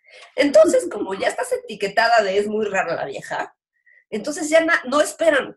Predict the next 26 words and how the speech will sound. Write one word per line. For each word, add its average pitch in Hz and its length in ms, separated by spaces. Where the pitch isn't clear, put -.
Como 247 220
es 415 140
muy 403 120
rara, 320 460
igual 220 360
viene, 262 500
igual 190 420
no, - 160
¿no? 202 380
Entonces, 440 560
eso 370 280
ya 311 140
está 330 180
bien 349 200
padre. 196 460
Y 269 140
yo 370 140
ahora 349 280
te 202 140
digo, 202 400
ya 196 160
te - 100
lo 208 60
había 185 140
yo 202 80
platicado, 135 680